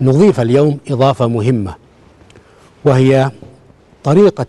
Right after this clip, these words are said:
تعاملنا مع ما يسوقه الله لنا ويوقعه في أيدينا من أموال وأرزاق. نحن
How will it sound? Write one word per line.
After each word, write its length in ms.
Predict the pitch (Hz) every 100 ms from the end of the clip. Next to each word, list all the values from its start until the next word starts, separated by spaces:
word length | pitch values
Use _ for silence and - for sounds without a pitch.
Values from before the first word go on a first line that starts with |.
| -
تعاملنا 760 | 110 120 123 139 120 113 113 135 _ _ _ - _ _ _ _ _ 131
مع 300 | 131 107 123
ما 160 | 131
يسوقه 460 | 127 - 160 143 117
الله 540 | 120 123 107 110 113 - _
لنا 460 | 131 127 120 113 131 _ _ _ _ _ _ - - - - _ _ 196
ويوقعه 680 | 180 156 139 143 139 135
في 180 | 117 127
أيدينا 420 | 120 117 135 120
من 160 | 113 113
أموال 380 | - 120 127 117
وأرزاق. 600 | 107 107 95 110 - - _ _ _ _ _ _ _ _
نحن 480 | 170 - 139 135 135